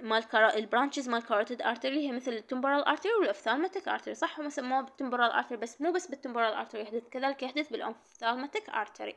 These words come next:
فغالبًا التمبورال ارتري، آه، هو مسؤول عن ال، آه، ال، التمبورال ارتري، يعني يكون منطقة هيك يم الجبهة، فغالبًا الأعراض الصاحبة هيدك، اللي عندهم التمبورال ارترايتس غالبًا يكون عندهم هيدك.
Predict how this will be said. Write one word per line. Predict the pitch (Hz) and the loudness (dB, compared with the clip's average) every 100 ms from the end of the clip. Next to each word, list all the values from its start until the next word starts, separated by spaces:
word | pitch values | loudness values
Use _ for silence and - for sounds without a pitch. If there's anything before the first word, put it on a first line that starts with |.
| _ _ _ _ _ _ | _ _ _ _ _ _
فغالبًا | 254 311 381 320 | 2 4 4 2
التمبورال | 269 - 349 349 320 | -2 -2 4 4 4
ارتري، | 277 277 269 269 269 - - - | 2 0 -2 -2 -4 -18 -12 -2
آه، | 220 | 0
هو | 247 247 | 2 0
مسؤول | 254 - 254 247 | 0 -2 -2 0
عن | 220 240 | 0 0
ال، | 240 233 | -2 0
آه، | 226 220 - _ _ _ - - 220 214 220 214 208 202 | 0 -2 -10 _ _ _ -16 -4 -2 0 0 -2 -2 -4
ال، | 214 220 214 208 208 202 - | -8 -6 -4 -2 -2 -2 -4
التمبورال | 247 - 247 240 240 | -10 -8 0 4 4
ارتري، | 233 233 - 233 | 4 0 -2 -2
يعني | 220 202 | -2 -2
يكون | 208 240 220 | -8 -8 -6
منطقة | 226 233 233 | -6 -8 -8
هيك | 233 226 | -10 -8
يم | 220 226 247 | -4 -2 0
الجبهة، | 233 196 214 - 233 302 - - _ | -2 -2 -4 0 2 2 -4 -20 _
فغالبًا | 240 285 294 262 262 254 _ - | 2 4 6 2 -2 -6 _ -4
الأعراض | 208 202 240 254 | 2 6 6 4
الصاحبة | 233 - 107 - - 262 - 233 254 254 _ _ _ - | -4 -8 -10 -14 0 2 2 2 2 0 _ _ _ -2
هيدك، | - 220 - - - _ _ - | 2 4 2 -2 -20 _ _ -12
اللي | 202 | -6
عندهم | 233 262 240 226 | -4 -4 -2 -2
التمبورال | 220 214 208 214 202 202 240 226 226 | 0 0 0 0 0 0 0 4 4
ارترايتس | 214 - 233 226 240 262 | 4 0 0 0 -2 -6
غالبًا | 226 233 226 | 0 0 0
يكون | 226 226 214 | -4 -6 -6
عندهم | 208 240 208 | -6 -10 -4
هيدك. | 254 202 - - | -2 -2 -4 -12